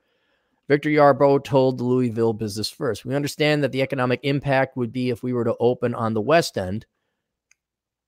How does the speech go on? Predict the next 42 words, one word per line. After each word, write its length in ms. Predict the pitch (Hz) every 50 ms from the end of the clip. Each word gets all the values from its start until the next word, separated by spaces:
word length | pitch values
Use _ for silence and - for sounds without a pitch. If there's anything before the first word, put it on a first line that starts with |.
| _ _ -
We 120 | 123 139
understand 380 | 160 165 147 - - 156 147 143
what 140 | 143 135
the 100 | - 135
economic, 400 | 135 131 - 127 113 104 101 98 - -
oh, 140 | 117 101
he's, 200 | 98 104 104 -
understand 640 | - - 156 147 170 170 147 - - 175 160 147 139
what 240 | 131 156 196 208 -
the 140 | - 147 135
economic 560 | 123 - 135 123 113 110 110 110 - _ _ -
impact 440 | - 117 113 104 - 117 110 - -
would 100 | 110 101
be 180 | 101 113 110 110
if 140 | 107 -
we 80 | - 113
were 80 | 107 107
to 100 | 107 104 -
open 300 | 110 110 - - 113 107
on 180 | 104 101 104
the 60 | 101 98
West 380 | 95 104 123 131 123 - -
End. 240 | 101 95 87 85 - _ _ _ _ _ _ _ _ -
"Our 120 | 123 123
goal 260 | 110 - 156 156 165
to 120 | 147 170 160
a 40 | 135
certain 240 | - - 160 156
degree 440 | 147 147 143 120 127 135 139 135 135
is 200 | 127 123 123 -
to 180 | - - - -
act 300 | 123 120 120 117 _ - -
as 160 | 120 110 107
a 80 | 113 110
hub 320 | 104 123 123 120 117 -
to 80 | - 104
help 320 | 95 117 120 120 113 - -
build 260 | 123 113 113 113 107
upon 420 | 107 95 - - 104 107 104 104 104
the 80 | 107
neighborhood." 580 | 117 147 180 185 160 151 127 120 113 107 98 - _ _ _ _ - - - - - _ _ _ _
Uh, 540 | - 113 113 120 120 123 120 123 123 123